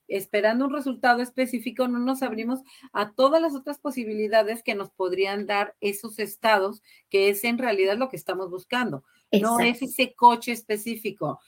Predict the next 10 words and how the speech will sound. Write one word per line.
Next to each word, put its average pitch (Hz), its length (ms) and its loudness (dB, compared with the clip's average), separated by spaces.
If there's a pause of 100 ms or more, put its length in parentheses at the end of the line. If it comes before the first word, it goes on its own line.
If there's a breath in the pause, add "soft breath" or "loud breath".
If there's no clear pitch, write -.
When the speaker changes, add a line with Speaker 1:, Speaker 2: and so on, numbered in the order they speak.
(140)
Speaker 1:
no 208 220 0
es 226 240 0
esa 240 240 -4
cantidad 202 460 -2
específica 208 580 -4
en 196 80 -4
el 190 120 -2
banco, 196 300 -4
sino 202 400 -6
es 240 360 -4